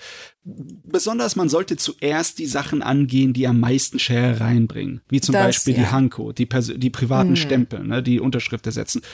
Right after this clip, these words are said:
Speaker 1: und die vielen Behördengänge. Dass man einfach, um bestimmte Sachen zu erledigen, unbedingt persönlich anwesend sein muss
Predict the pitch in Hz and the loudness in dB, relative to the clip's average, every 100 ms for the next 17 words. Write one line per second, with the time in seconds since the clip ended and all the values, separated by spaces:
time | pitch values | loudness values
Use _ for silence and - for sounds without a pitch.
0 | - - 143 135 - 165 151 127 107 151 | -18 -2 0 0 0 2 2 2 0 2
1 | 131 110 117 101 - _ _ _ _ 135 | 0 0 0 -2 -6 _ _ _ _ -4
2 | 139 - 143 127 135 151 - 139 147 139 | -2 -2 -2 -2 -2 -6 -4 -6 0 2
3 | 120 123 - 202 120 127 156 - 123 127 | 2 -2 -4 -4 -2 -2 -2 -2 0 2
4 | 139 139 - 196 226 214 180 151 202 190 | 2 2 0 -2 0 0 -2 0 2 2
5 | 135 - _ _ _ - 156 147 131 190 | 2 -4 _ _ _ -6 0 2 2 2
6 | - - - 160 139 147 147 147 151 160 | 0 -2 -2 -2 2 2 2 -2 -2 0
7 | 165 165 226 - | 2 2 0 -4